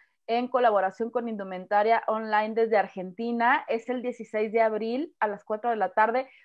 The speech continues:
Por favor, el día de hoy hasta las doce de la noche dejo abierto el registro. Está ya por llenarse, entonces hoy doce de la noche lo cierro y quien alcanzó, alcanzó. Así que corran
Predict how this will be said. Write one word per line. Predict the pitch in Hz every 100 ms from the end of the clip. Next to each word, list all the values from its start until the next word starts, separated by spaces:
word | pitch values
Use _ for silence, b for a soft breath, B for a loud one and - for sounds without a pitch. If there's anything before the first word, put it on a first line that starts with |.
| b
Por | 240 226
favor, | 226 214 233 269 - _ _
el | - 247
día | 254 269 285
de | - 214 220
hoy | 233 240
hasta | 254 -
las | 208 208
doce | 220 233
de | 220
la |
noche | 208 226 - 247
dejo | 233 233
abierto | 226 220 220 226 220 -
el | 208 214 214 -
registro. | 190 - 226 - - 240 320 B B B
Está | - 196 220 214
ya | 220 226 226
por | 254 226
llenarse, | 180 185 214 214 247 277 480 -
entonces | 190 180 196 208 208 233 226 -
hoy | 220 214
doce | 220 220
de | 220
la | 190
noche | 202 214 - 254 403 _ _
lo | 190 185
cierro | 185 220 226
y | 247
quien | 226 196
alcanzó, | 170 165 180 202 220 _
alcanzó. | 214 214 - 180 175 175 170 b b b
Así | 175 220
que | - 240
corran | 262 262 269 339